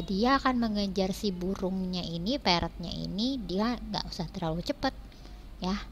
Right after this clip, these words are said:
Kan parrotnya ini change Y-nya sepuluh. Nah, kita bikin Griffinnya move-nya tiga aja. Jadi dia ngejarnya nggak terlalu cepet. Oke. Nah, menuju kemana? Menuju ke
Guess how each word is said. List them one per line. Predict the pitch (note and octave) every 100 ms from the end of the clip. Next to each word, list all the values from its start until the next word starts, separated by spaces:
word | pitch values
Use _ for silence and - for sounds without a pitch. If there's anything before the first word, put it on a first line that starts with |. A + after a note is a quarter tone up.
| - - - - -
Kan | B3+ C#4
parrotnya | B3+ G3+ F#3 G3 - F#3
ini | F#3 G3 A3 C#4 D4 D4 - - - -
change | - F#3+ F#3+ -
Y-nya | G3 F#3 F#3+ B3+
sepuluh. | C#4+ C4+ G3+ F3 D#3 E3+ G3 G3 - - - - - - -
Nah, | F3 E3 -
kita | E3+ F3
bikin | E3 F3 - G#3+
Griffinnya | G3 F3 - E3 D#3+ E3+ F#3+ G#3 G#3+
move-nya | F#3 E3+ - F#3+ F#3 F#3 F#3 - - -
tiga | F3 E3+ D#3+
aja. | D3+ - C#3 - - - -
Jadi | F3+ D3+ E3
dia | E3+ F3
ngejarnya | F3 D#3 D3+ F3 F3
nggak | - -
terlalu | D3+
cepet. | - - - - - - - - -
Oke. | B3+ D#4 - - - - - G#3+
Nah, | G3+ F#3 - -
menuju | A#3+ B3+ B3+ C4+
kemana? | C#4+ D#4+ E4+ D4+ C#4+ D4
Menuju | B3 B3+ C4 A#3+
ke | C4+